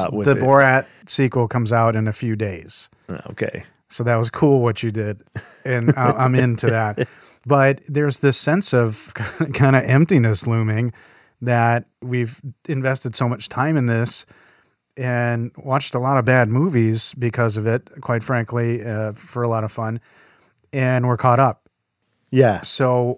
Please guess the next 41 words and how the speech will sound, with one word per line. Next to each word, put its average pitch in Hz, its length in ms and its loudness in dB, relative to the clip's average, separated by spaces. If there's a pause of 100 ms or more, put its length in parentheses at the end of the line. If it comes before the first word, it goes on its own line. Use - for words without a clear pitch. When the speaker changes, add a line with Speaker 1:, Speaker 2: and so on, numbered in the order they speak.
Speaker 2:
I've 131 220 0
been, 131 180 2
like, 120 160 0
a 120 60 -2
three 127 340 0
podcast 120 580 -2
person 170 540 -8 (140)
until 117 460 -4
almost 131 340 -4
now, 120 580 -2
and 117 160 -8
I'm 113 300 -4 (380)
<laughs> - 380 -20
in 139 140 -4
this 123 240 -4 (180)
period 131 300 0
of 107 100 0
stress, 117 520 0
like, 110 260 -4 (100)
I - 160 -20
need - 100 -14
to 131 60 -8
find - 280 -12
a - 60 -20
new - 140 -20
podcast. - 640 -12
Speaker 1:
Yeah, 113 500 2
yeah. 113 360 0
Speaker 2:
And 110 100 -8
it's 101 120 -12
gotta 131 280 2
be 135 80 4
the 127 100 4
perfect 139 440 2
one, 123 500 2
and 113 500 -4 (160)
I 117 140 -6
don't 117 180 -2
know. 117 280 0 (420)
So, 147 580 4
um, 123 600 4